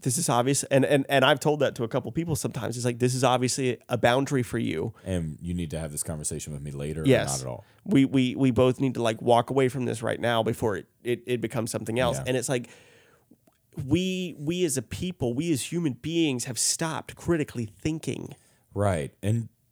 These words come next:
Speaker 2: and, or wanting to. I mean, it's just, it's almost like, "Well, it's hard.
Speaker 1: And it's, it's
Speaker 2: So I'm just gonna, I'm just gonna, you know,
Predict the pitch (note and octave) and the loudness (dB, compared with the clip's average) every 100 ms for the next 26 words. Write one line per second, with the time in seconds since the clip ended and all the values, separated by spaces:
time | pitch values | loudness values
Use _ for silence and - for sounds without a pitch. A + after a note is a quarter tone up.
0 | - A#2+ B2+ - D3 D3 C#3 A2+ D3+ G#3 | -2 -2 -2 -4 -4 -2 -2 -2 -2 -2
1 | G#2+ C#2 C2 D#2 C#2 A#1+ B1 - F#2+ G#2 | -4 -6 -6 -6 -6 -6 -10 -4 0 2
2 | A2 G#2+ - A#2 - - G2+ B2 B2+ A#2+ | 0 0 0 0 -2 -6 0 0 2 0
3 | A#2+ A2+ B2+ C3+ C3 B2+ G#2 F2 D2+ C2+ | 0 0 0 2 2 2 -2 -2 -2 -2
4 | C2+ - _ - D#3 D#3+ - - _ _ | -4 -12 _ 0 2 2 0 -8 _ _
5 | - E3 - A2+ A2 A2 A#2 A#2 - F#2+ | 2 4 6 4 4 4 2 0 2 2
6 | F2 E2 D2+ F#2+ G2+ G#2+ G#2 F2+ D#2 - | 2 0 -2 -4 -2 -2 -2 -2 -4 -6
7 | F#2 E2+ D2 C#2 | -4 0 -2 -4